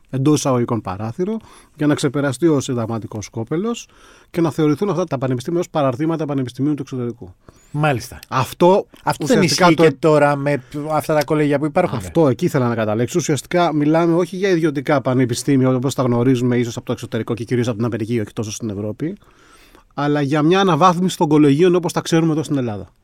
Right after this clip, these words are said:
Speaker 2: Άρα
Speaker 1: Έτσι, για να αποκτήσουν και την, ε, ε, το know-how, ας πούμε, των πανεπιστημίων, τα, τα ελληνικά κολέγια, ας το πούμε έτσι.
Speaker 2: Δηλαδή, τώρα, χωρίς να ξέρουμε το νομοσχέδιο πάντα.
Speaker 1: Ναι, δεν το
Speaker 2: Αλλά
Speaker 1: ξέρουμε, η αλήθεια είναι
Speaker 2: πάμε
Speaker 1: αυτή.
Speaker 2: διαρροές,
Speaker 1: Έχουν
Speaker 2: συζητήσεις που
Speaker 1: υπάρξει
Speaker 2: υπάρχουν.
Speaker 1: διαρροές,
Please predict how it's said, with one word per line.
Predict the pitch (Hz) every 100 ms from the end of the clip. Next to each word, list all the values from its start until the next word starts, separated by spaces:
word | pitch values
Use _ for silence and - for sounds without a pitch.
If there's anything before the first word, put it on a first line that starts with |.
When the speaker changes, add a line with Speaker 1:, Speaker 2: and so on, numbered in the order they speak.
| _ _ _ -
Speaker 2:
Άρα | 214
Speaker 1:
Έτσι, | 254 147
για | 147
να |
αποκτήσουν | 147 135 - 185 - 180
και | 156 151
την, | 151 151
ε, | 143 139 139 135 135 127 123 113 _ _ - - - - _ -
ε, | 53 62 55 - 123 _ _ _
το | - 143 156
know-how, | 165 135 160 151
ας | -
πούμε, | 156
των | 151
πανεπιστημίων, | 143 135 123 131 135 151 151
τα, | 147 143 135 135 131 127 127
τα | 131
ελληνικά | 127 131 147
κολέγια, | 131 127 123 113 98
ας | 90
το | 90
πούμε | 110 90
έτσι. | 82 - _
Speaker 2:
Δηλαδή, | - 143 151 165
τώρα, | 190 214 185
χωρίς | - 180
να | 208
ξέρουμε | - 170 131
το |
νομοσχέδιο | 127 117 - 104 98
πάντα. | 95 87 82 -
Speaker 1:
Ναι, | 135 95
δεν | 123
το |
Speaker 2:
Αλλά | 151 156 156
Speaker 1:
ξέρουμε, | 156 -
η |
αλήθεια | 92 - -
είναι |
Speaker 2:
πάμε | 247 233 208
Speaker 1:
αυτή. | 165
Speaker 2:
διαρροές, | 165 143 127 220 247
Speaker 1:
Έχουν | 202
Speaker 2:
συζητήσεις | 196 170 131
που |
Speaker 1:
υπάρξει | 226 202 151
Speaker 2:
υπάρχουν. | 180 202 185
Speaker 1:
διαρροές, | 175